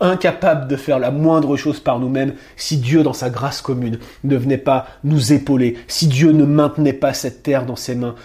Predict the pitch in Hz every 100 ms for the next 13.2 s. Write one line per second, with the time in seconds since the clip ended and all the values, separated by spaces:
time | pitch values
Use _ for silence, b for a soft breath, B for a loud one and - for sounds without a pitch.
0 | B - - - 165 160 175 156 - 185
1 | 165 147 143 - 151 160 143 156 147 156
2 | 156 - 139 117 143 139 135 175 170 B
3 | B - 151 147 165 180 151 160 156 202
4 | - 151 139 - - 147 156 170 - 143
5 | 135 120 156 - 190 175 B B 160 151
6 | 170 151 160 - - 180 - 202 180 151
7 | 143 - 156 - 151 135 131 190 196 B
8 | B 175 - 226 - 233 220 190 170 156
9 | 143 175 190 - B - 175 180 202 202
10 | - 247 247 185 165 156 156 175 156 B
11 | B 175 175 170 208 214 196 202 190 -
12 | 165 156 156 151 160 151 156 - 147 139
13 | 143 175